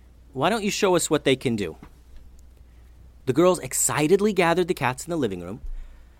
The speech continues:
Ivy stood on one side of the room, and her sisters stood on the other side. Ivy was holding her favorite cat named Captain Pooper. She placed Captain Pooper on the ground while her parents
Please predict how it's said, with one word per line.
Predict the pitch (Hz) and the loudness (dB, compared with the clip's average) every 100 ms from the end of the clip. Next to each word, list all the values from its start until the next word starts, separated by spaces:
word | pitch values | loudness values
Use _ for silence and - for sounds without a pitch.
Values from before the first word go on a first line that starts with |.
| - - - - - | -20 -20 -20 -20 -8
Ivy | 101 135 190 | -4 -2 -2
stood | - 185 | 0 2
on | 185 | 4
one | 165 165 | 2 2
side | - 160 | 2 2
of | 151 | 2
the | 139 | 2
room, | 131 139 196 - | 2 0 -4 -6
and | 143 | -4
her | 147 | -2
sisters | - 156 - 156 156 - | -2 -2 -2 -2 -2 -4
stood | - - 139 117 | -6 0 2 2
on | 113 | 0
the | 131 | 0
other | 165 127 | 0 0
side. | - 78 71 - - - - - - - - | -4 -10 -14 -20 -20 -20 -20 -20 -20 -20 -10
Ivy | 139 165 151 107 | -2 2 2 0
was | 110 131 | -4 -4
holding | 123 117 | -2 -2
her | 123 | -4
favorite | - 147 165 190 - | 0 2 2 -2 -4
cat | 135 113 127 | -2 -2 -2
named | 117 113 113 - - _ _ - - - - - - | -2 -2 -6 -16 -20 _ _ -20 -20 -20 -20 -20 -6
Captain | 147 117 110 104 | -6 -4 -4 -4
Pooper. | - 135 85 69 - - - - - - - - - - - - - - - - - | -2 -2 -4 -12 -18 -20 -20 -20 -20 -20 -20 -20 -20 -20 -20 -20 -20 -20 -20 -20 -12
She | - | -8
placed | 165 202 226 220 - | -4 0 0 -2 -4
Captain | - 147 - 143 | 2 2 2 -2
Pooper | 139 120 - 95 | 2 -2 0 -4
on | 113 135 | -2 0
the | 147 | 2
ground | 120 104 110 | 0 -2 -2
while | 107 101 | -2 -4
her | 107 117 | -6 -8
parents | 135 113 107 - | -6 -6 -6 -8